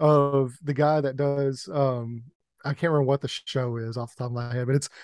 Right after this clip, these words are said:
it's the meme video, and it's the guy that's like, "It's false. It didn't happen. We made it up."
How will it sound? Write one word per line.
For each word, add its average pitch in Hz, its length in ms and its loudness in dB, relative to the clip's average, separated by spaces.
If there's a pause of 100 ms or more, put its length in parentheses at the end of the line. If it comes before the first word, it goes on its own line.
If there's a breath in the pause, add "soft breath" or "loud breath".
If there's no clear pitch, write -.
(140)
it's 160 160 2
the 151 420 2
meme 180 360 8
video, 139 460 4
and 139 80 0
it's 139 100 0
the 147 80 -2
guy 139 180 2
that's 131 160 -4
like, 127 200 -6 (380)
"It's - 140 -6
false. - 500 0 (120)
It - 200 -8
didn't 120 200 -4
happen. - 420 -2
We 110 140 -4
made 151 340 2
it 147 60 0
up." - 240 -4